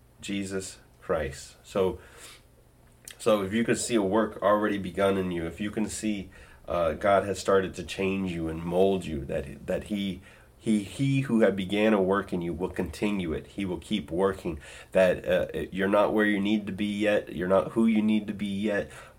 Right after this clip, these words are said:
But as long as you seek after Christ, he will continue to work that out. He will continue to, uh, mold you into the person he needs you to be for his glory, for his name's sake. And, uh, and we thank God and we praise him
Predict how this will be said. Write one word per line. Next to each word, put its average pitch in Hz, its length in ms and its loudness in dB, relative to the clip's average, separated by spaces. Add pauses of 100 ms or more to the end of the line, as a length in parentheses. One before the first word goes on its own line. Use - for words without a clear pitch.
But - 260 6 (140)
as 92 140 -6
long 101 300 6
as 95 80 -2
you 95 100 0
seek - 300 -6
after 95 320 0
Christ, 104 460 2
he 107 100 -2
will 95 120 0
continue 98 500 -2
to 87 80 -2
work 90 320 2
that 87 180 2
out. 87 340 2
He 92 140 -6
will 85 120 -6
continue 92 500 -4
to, 85 280 -8 (380)
uh, 87 340 2
mold 95 400 0
you 92 100 -2
into 90 240 -4
the 90 100 -6
person 95 440 0
he 95 120 -4
needs 92 300 -2
you 95 100 -4
to 90 100 -2
be 85 320 -4 (320)
for 92 160 2
his 92 220 0
glory, 95 360 6
for 95 200 -2
his 90 200 -4
name's 92 340 0
sake. - 280 -6 (480)
And, 90 340 0
uh, 82 260 0 (140)
and 90 380 -2
we 98 340 -4 (540)
thank 107 240 -2
God 95 300 2
and 95 100 0
we 90 100 -2
praise 107 500 0
him 101 220 -2